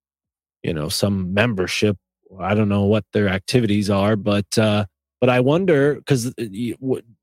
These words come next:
to bring this back to Hollywood, you know, how much of the Crowley popularity was also be, or due in part to his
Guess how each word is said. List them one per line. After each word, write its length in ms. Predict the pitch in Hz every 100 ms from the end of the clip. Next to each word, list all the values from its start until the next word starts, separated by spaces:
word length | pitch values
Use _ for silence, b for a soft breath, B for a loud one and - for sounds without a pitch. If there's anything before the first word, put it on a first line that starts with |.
| -
to 100 | 117
bring 200 | 131 131
this 140 | 117
back 220 | 131 117
to 60 | 110
Hollywood, 760 | 101 135 139 113 107 104 120 151 _ _ _ _ -
you 100 | 117
know, 320 | 107 104 110
how 280 | - - 120
much 360 | 131 127 131 -
of 300 | 127 113 104 -
the 160 | 120
Crowley 600 | - 135 117 131 127 123
popularity 1120 | 107 123 117 - 117 131 135 123 113 110 113 - _ _ _ _ -
was 500 | 107 113 117 113 101
also 520 | - 117 110 120 117
be, 540 | 98 113 110 110 110 -
or 100 | 117
due 300 | 95 120 120
in 140 | 113 107
part 360 | 107 107 117
to 220 | - 117 104
his 580 | 117 110 110 107 -